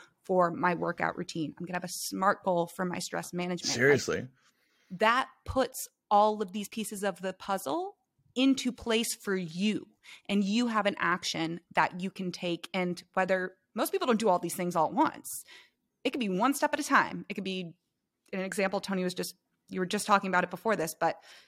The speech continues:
Speaker 1: it could be just putting on your sneakers every single day, walking around the block. That's it. I'm gonna do that every day. Put on my sneakers, walk around the block, come home. That is my goal. Because you,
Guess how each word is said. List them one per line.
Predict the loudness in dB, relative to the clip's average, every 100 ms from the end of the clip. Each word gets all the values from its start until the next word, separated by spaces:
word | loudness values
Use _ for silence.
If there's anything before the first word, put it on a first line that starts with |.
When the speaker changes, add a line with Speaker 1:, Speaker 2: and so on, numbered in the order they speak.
| _
Speaker 1:
it | -12
could | -8
be | -6 -6
just | -6 -6
putting | -2 2
on | 4 4
your | 2
sneakers | 2 4 4 2 0 -8 -8 -2
every | 0 0 -4
single | -2 -2 2
day, | 2 2 2 -2 _ _ _ _ _ _ -20 0
walking | 4 4 4
around | 0
the | 0
block. | -2 -2 -2
That's | -8 -6
it. | -8 -8 -12 _ _ _ _ -4
I'm |
gonna | -4 -2
do | 2
that | 2 2 0
every | 0 2
day. | 0 0 -4 -2
Put | 2
on | 2
my | 0
sneakers, | -4 -4 -4
walk | -4 -2
around | -2
the | 0
block, | 0 0
come | -6
home. | -6 -8 0
That | 2 4
is | 2
my | -2
goal. | -4 -8 _ _ _ _ _ _ -6
Because | -2 0 -2 -8 _
you, | -2 2 4 2 -2